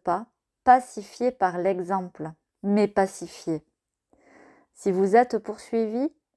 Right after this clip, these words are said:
continuez à pacifier. Vous vous en remettrez au Fils de la lumière et vous trouverez le règne de Dieu plus facilement en vous. Et Jésus continue l'enseignement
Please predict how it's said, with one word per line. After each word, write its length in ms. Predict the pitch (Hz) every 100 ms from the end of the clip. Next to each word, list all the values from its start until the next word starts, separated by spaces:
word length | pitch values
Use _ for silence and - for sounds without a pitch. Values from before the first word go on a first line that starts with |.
| _
continuez 680 | 277 302 - 302 262 214 185
à 100 | 165
pacifier. 720 | - 170 - 170 - 175 156 _ _ _ _ _ _
Vous 160 | - 233
vous 220 | 240 247
en 120 | 254
remettrez 600 | 247 285 285 254 - 262
au 100 | 233
Fils 420 | 196 - 262 233 -
de 80 |
la 180 | 185 180
lumière 640 | 170 196 190 180 202 208 226 _ - - -
et 120 | -
vous 140 | 254 277
trouverez 600 | - 339 311 269 254 262
le 100 | 208
règne 440 | 214 240 214 196
de 140 | 170
Dieu 400 | 180 165 196 214 _
plus 200 | - 294
facilement 840 | 320 - 196 - 220 185 180 202 208
en 180 | - 170
vous. 220 | 165 165 175 _ _ _ _ _ _ _ _ _ _ _ _ _ _ _ _ _ _ _
Et 160 | 190 190
Jésus 420 | 185 226 233 339
continue 600 | - 220 220 233 226 302
l'enseignement 880 | 262 196 202 262 262 208 196 240 262